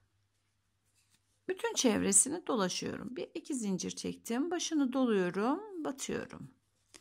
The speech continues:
İpimi de şöyle alttan yürütelim. Başını doluyorum.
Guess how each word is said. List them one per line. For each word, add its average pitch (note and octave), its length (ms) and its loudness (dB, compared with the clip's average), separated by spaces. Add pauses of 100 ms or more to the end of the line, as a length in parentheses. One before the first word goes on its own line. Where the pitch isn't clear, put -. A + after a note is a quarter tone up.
(540)
İpimi C#4 300 -2
de G#3 100 -2
şöyle G3 380 0
alttan C#4 760 2
yürütelim. G3+ 680 0 (1400)
Başını D#4+ 380 0
doluyorum. A3+ 760 6